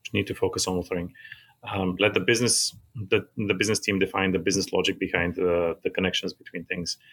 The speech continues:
Uh, let the front end U X team focus on that. Th-, uh, this is really a huge step forward and a completely different way of thinking. Yes, like you said. Um, so some organizations may have a little challenge with, with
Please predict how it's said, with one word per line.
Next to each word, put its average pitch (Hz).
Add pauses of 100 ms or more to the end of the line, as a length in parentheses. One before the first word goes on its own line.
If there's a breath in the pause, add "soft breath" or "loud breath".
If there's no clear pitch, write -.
(400 soft breath)
Uh, 90
let 82
the 98
front 104
end 98 (240)
U 101
X -
team 90
focus -
on 90
that. 95 (760 soft breath)
Th-, -
uh, 120
this 110
is 135
really 107 (120)
a 101
huge 107
step -
forward 107
and 95
a -
completely 95
different 85
way 90
of -
thinking. 87
Yes, 85
like 87
you -
said. 90 (560 loud breath)
Um, 85
so 92 (540)
some 117
organizations 107
may 104
have 90
a 90
little 92
challenge 92
with, -
with 90